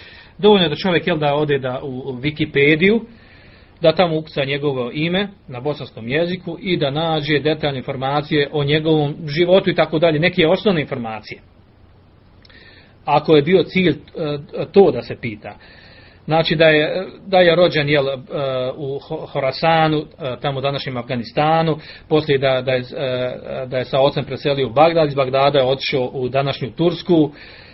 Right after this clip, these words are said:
e, u Konji, u gradu Konja, i tu je živio, i tu je umro, tu je njegov kabor i dan danas ima. E,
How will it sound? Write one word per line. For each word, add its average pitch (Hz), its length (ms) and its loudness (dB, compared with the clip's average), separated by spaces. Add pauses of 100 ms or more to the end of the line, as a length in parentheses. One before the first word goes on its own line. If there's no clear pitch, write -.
(280)
e, - 40 -2 (540)
u 131 460 -10
Konji, 160 460 4 (180)
u - 20 -12
gradu 131 340 -2
Konja, 151 260 -2
i 143 100 -2
tu 160 180 4
je 135 60 6
živio, 151 520 4
i 147 80 0
tu 147 200 2
je 135 100 4
umro, 151 220 4
tu 147 160 -2
je 143 60 2
njegov 139 260 0
kabor 147 340 2
i 127 40 -4
dan 139 200 0
danas 147 300 -2
ima. 175 340 2 (520)
E, 151 340 4